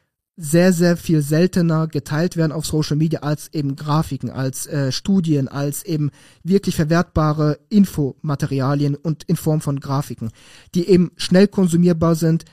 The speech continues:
leicht zu teilen sind und einfach, ähm, gerne geteilt werden. Weil so ein Textblock, den werden nur die wenigsten Leute gerne zum Beispiel auf Facebook teilen, auf Twitter dazu was schreiben oder eben, äh, das Ganze dann kommentieren.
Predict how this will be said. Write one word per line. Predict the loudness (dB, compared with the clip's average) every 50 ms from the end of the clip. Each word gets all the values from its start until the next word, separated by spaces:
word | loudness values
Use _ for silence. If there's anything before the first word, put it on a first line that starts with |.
| _ _
leicht | -2 0 2 2 2 2 0
zu | -4 -6 -2
teilen | 0 0 2 2 4 4 2
sind | 2 2 2 0 0 -2 -6 _ _ _ _
und | 0 0 0 0 0
einfach, | 0 -2 -2 0 0 -2 -2 -2 -4
ähm, | -2 0 2 2 2 0 -2 -4 _ _
gerne | 0 2 4 4 2 2
geteilt | 0 -4 -4 -4 -6 -6 -4 -4
werden. | -4 -2
Weil | -2 -2
so | -2 -4
ein | -6 -4
Textblock, | -4 -6 -6 -8 -10 -6 -4 -4 -4 -4 _ _ -20 _ _ _ _ 4
den | 4 4 2 -2 -6 _
werden | -6 -2 0 2 2
nur | 4 4 2
die | 2 4
wenigsten | 4 4 4 4 2 0 -4 -2
Leute | -2 -2 -2 -4
gerne | -4 -2 -2 0 0 0 -2 -2
zum | -4 -4 -4 -4
Beispiel | -4 -6 -6 -8 -12 -10
auf | _ -12 -6
Facebook | -2 -2 -2 -2 -2 -6 -10 -8
teilen, | -6 -4 -4 -2 -2 -2 -4 -6 -10 _ _ -6
auf | -4 0 0
Twitter | 4 4 2 4 4 2
dazu | 2 2 0 0 0 -2 -2 0
was | -2 -2 -4 -4
schreiben | -4 -2 0 0 0 0 -2
oder | -2 -2 -2 -2 -2 -2 -2
eben, | -2 -2 0 0 0 0 0 -2 -4 -10 -20 _ _ _
äh, | _ -2 0 0
das | 0 -2 0
Ganze | 0 0 0 0 0
dann | 0 2 2 0 0 -2
kommentieren. | _ 2 2 2 2 2 2 2 2 2 2 0